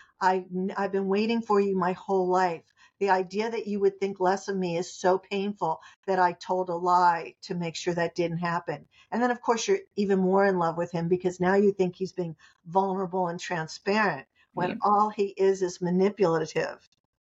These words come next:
Speaker 1: And these guys exist. You know,
Speaker 2: Oh,
Speaker 1: I have
Speaker 2: yeah.
Speaker 1: a, a producer who's gonna turn the, turn The Love Thief into a limited streaming series. And she calls the book Eat, Pray, Love meets Dirty John. And that is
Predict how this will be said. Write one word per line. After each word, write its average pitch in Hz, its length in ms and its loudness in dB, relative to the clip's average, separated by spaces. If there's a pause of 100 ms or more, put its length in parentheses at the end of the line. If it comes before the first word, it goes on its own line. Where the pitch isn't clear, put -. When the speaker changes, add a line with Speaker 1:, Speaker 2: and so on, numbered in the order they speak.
(440)
Speaker 1:
And 220 180 4
these 226 240 4
guys 220 340 2
exist. 214 680 -2 (240)
You 202 80 0
know, 196 180 2
Speaker 2:
Oh, 240 60 2
Speaker 1:
I 262 60 4
have 240 180 6
Speaker 2:
yeah. 196 120 4 (100)
Speaker 1:
a, 190 60 2
a - 20 0
producer 196 540 0
who's 180 220 -2
gonna 175 200 -2
turn 185 280 0
the, 170 160 -4 (240)
turn 190 240 2
The 180 80 2
Love 180 280 2
Thief 180 240 2
into 165 260 -4
a 156 180 -2 (240)
limited 185 380 4
streaming 190 460 2
series. 156 480 -4 (340)
And 202 160 -4
she 240 260 -4
calls 202 380 0
the 180 80 -4
book 170 280 -2 (420)
Eat, 254 280 -4
Pray, 226 300 0
Love 190 320 4
meets 180 380 -4
Dirty 180 460 2
John. 160 540 0 (1000)
And 208 220 2
that 277 200 4
is 262 140 0